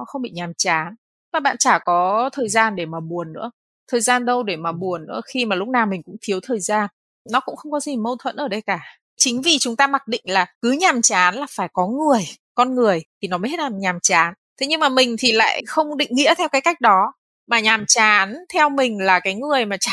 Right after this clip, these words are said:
có cái gì để chơi cả thì mới là <laughs> nhàm chán. Nên mình có rất là nhiều cái để chơi. Lúc nào mình thiếu thời gian chơi. Thế mọi người cứ tò mò, thế bảo,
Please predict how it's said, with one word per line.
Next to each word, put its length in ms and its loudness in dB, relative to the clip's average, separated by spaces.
có 80 2
cái 180 0
gì 300 4
để 160 0
chơi 260 4
cả 340 2
thì 80 0
mới 140 2
là 80 4
<laughs> 80 -6
nhàm 200 -2
chán. 320 2
Nên 120 -4
mình 100 -2
có 100 2
rất 140 0
là 60 -2
nhiều 220 0
cái 260 2
để 220 0
chơi. 280 2
Lúc 140 -6
nào 160 4
mình 200 0
thiếu 140 4
thời 200 4
gian 260 2
chơi. 280 4
Thế 60 -2
mọi 160 4
người 120 2
cứ 80 2
tò 140 4
mò, 320 8
thế 80 0
bảo, 320 4